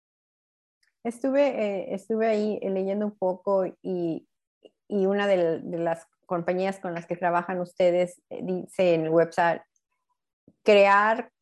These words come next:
para, ah, we create con-, eh, que creas para conectar marcas. ¿Qué, qué, en sí, qué quiere decir eso para ustedes o cómo logran eso? ¿Es en el desarrollo de, de tu... De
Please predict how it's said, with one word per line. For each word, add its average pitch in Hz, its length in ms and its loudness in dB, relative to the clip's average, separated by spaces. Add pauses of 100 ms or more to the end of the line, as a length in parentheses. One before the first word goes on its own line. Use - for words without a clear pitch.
(760)
para, 180 340 2
ah, 170 320 -2 (200)
we 220 240 -2
create 220 540 2 (1500)
con-, 185 360 -10 (160)
eh, - 340 -18
que 202 200 4
creas 240 440 6
para 170 240 2
conectar 180 580 0
marcas. - 600 -8 (880)
¿Qué, - 220 0 (480)
qué, 311 380 4
en 226 220 6
sí, 294 300 6
qué 302 180 4
quiere 254 240 6
decir 202 380 0
eso 180 300 0
para 156 180 -4
ustedes 170 460 -2
o - 120 -2
cómo 208 320 2
logran 196 560 2
eso? 160 500 -10
¿Es 185 240 2
en 185 200 4
el 175 100 2
desarrollo 185 680 2
de, 196 320 2
de 180 320 -2
tu... 165 300 0
De 180 300 -6